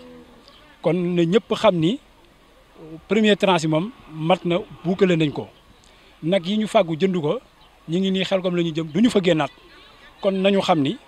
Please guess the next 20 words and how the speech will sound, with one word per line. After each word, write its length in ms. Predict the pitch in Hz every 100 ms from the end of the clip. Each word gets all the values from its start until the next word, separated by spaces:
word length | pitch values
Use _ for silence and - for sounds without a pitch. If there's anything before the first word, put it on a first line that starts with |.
| - - - - - - 151
dese 200 | 185 208
nañu 200 | 196 185
lu 100 | 185
gën 140 | 180 202
a 40 |
rëy 160 | 196 185
ci 100 | 170
liggéey 240 | 165 156
bi, 80 | 139
te 80 | 170
moo 160 | 170 170
jëm 200 | 165 151
ci 100 | 175
li 80 |
nga 100 | 180 175
xam 140 | 175
ne 60 | 151
mooy 200 | 160 151
ndugg 200 | 143
wi. 140 | 151